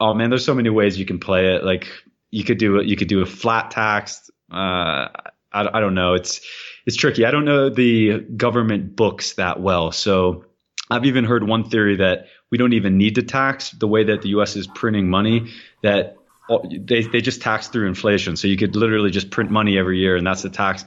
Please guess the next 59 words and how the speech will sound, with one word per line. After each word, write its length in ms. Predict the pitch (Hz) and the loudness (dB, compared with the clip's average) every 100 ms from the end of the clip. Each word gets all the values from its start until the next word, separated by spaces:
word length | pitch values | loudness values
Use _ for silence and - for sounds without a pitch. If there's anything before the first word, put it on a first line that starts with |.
| - | -8
You 120 | 101 | -6
know, 120 | 92 - | -6 -6
you, 140 | 101 | -6
you 40 | 107 | -2
don't 160 | 110 110 | -2 -2
have, 80 | |
you 80 | 107 | -4
can 100 | 95 | -6
stop 260 | 95 110 - | -2 -2 -2
taxing 380 | 98 98 92 85 | -4 -4 -4 -6
income, 360 | 98 92 90 85 | -4 -4 -4 0
but 220 | 95 - - - - | 0 -2 -14 -16 -6
there's, 500 | 123 113 - - - | 0 0 0 -4 -4
you 140 | 120 110 | 0 2
know, 140 | 95 | 2
depending 500 | 95 98 110 135 131 | -2 -4 -2 0 0
on 100 | 120 | 0
who 100 | 113 | 2
you 180 | 123 117 | 4 4
ask 260 | 113 113 113 | 2 0 -2
on 60 | |
the 60 | 98 | -2
right, 220 | 101 104 | 0 0
left, 220 | 98 98 - | 0 -4 -2
center, 460 | 104 101 98 98 - - - | -4 -2 -2 -4 -10 -20 -6
you're 100 | 107 | -2
gonna 120 | 104 | 0
get 120 | 98 98 | 0 0
all 120 | 95 | 0
different 280 | 98 101 98 | -2 -4 -4
types 200 | 98 95 | -4 -4
of 100 | 90 | -6
opinions. 560 | - 101 98 95 95 | -2 0 2 2 0
But 420 | - 95 92 - - - _ - | -2 0 0 -2 -12 -20 _ -6
I 80 | |
think 180 | 101 113 | -2 0
this 160 | 107 110 | 0 -2
is 100 | 95 | -4
a 40 | |
step 260 | - 98 92 | -2 -2 -2
in 60 | |
the, 80 | 90 - | -2 -2
in 120 | 92 | -2
the 100 | 87 | 0
right 180 | 92 90 | 0 0
direction, 640 | 92 87 - 95 87 82 | 0 0 0 -2 -2 -2
and 320 | 92 90 85 80 | -2 0 0 0
I'm 120 | 98 | 0
not 160 | 95 95 | 0 0
gonna 140 | 92 | -2
try 220 | - 90 | -2 -2
to 220 | 87 85 85 | 0 0 0
reform 380 | 90 82 92 85 | -4 -4 -2 -2
the 60 | 80 | -2
tax 300 | - 80 - | -4 -4 -4
policy 500 | 87 82 82 90 82 | -4 -2 -2 0 0
right 220 | 85 - | 0 0
here 220 | 85 80 | -2 -2
tonight. 480 | - 85 78 71 | -2 -2 -2 -4